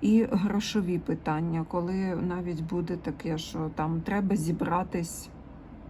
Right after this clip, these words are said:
і суму називають, там треба щось ще. Коли розподіляють якісь обов'язки, отаке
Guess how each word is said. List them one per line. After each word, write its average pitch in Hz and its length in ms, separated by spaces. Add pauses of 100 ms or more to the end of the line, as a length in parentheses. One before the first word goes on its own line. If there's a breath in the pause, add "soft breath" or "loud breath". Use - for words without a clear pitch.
(480)
і 180 260
суму 170 520
називають, 165 720
там 160 200
треба 180 420
щось - 460
ще. - 320 (2250 loud breath)
Коли 190 220
розподіляють 202 1040
якісь 185 600
обов'язки, 170 920
отаке 165 480